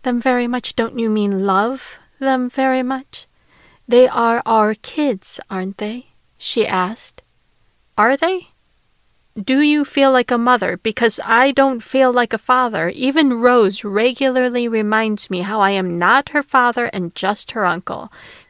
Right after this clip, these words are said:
These kids don't like us, and I don't think they ever will," said Harry. "Jesus Christ, Harry!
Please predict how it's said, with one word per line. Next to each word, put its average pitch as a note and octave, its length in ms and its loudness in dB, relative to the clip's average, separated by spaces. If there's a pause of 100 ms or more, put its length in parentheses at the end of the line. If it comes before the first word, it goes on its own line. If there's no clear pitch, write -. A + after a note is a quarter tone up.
(240)
These C#4 300 0
kids - 340 -2
don't A#3+ 240 -2
like B3 320 -2
us, F#3 220 -6
and A3+ 180 0
I C4+ 120 4
don't E4 200 2
think D#4 160 -2
they C#4 140 2
ever B3 240 0
will," C4+ 540 -4 (200)
said G#3 380 -2
Harry. G3+ 500 -4 (1040)
"Jesus F#4+ 480 0
Christ, - 500 -6
Harry! G3+ 480 -6